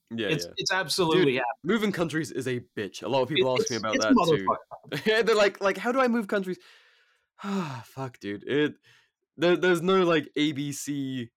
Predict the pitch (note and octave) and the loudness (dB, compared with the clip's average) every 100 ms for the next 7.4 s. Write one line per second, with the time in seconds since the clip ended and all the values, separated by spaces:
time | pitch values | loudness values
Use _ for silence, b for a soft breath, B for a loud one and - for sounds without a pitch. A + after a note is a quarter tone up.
0 | _ B2 A#2+ A#2 - A2+ G#2 F2 A2+ A#2+ | _ 0 0 0 -6 -6 -4 -4 -6 -2
1 | B2+ A#2 A2+ - _ _ _ _ _ _ | -2 0 0 -2 _ _ _ _ _ _
2 | _ _ _ - E3+ D3+ F3 - E3+ C#3 | _ _ _ -2 0 2 0 0 0 -2
3 | - - - C3 C3+ A2+ A#2+ A2+ G#2 C3 | -4 -12 -8 -4 -4 -4 -2 -2 0 -2
4 | A2+ - D3+ C#3+ C3 B2 A#2+ G#2+ G2 F#2+ | -2 -4 -4 -4 -4 -2 -2 -2 -4 -4
5 | G2 - E2+ G2 F2+ F#2 F#2 - F#2+ - | -4 -6 -8 -8 -6 -8 -8 -8 -12 -10
6 | F2+ F#2 G2 D3+ C3 C3+ B2 - G#2 F#2+ | -6 -6 -4 -2 0 0 -2 -4 -4 -4
7 | F#2 F2+ E2+ E2 | -2 -4 -8 -12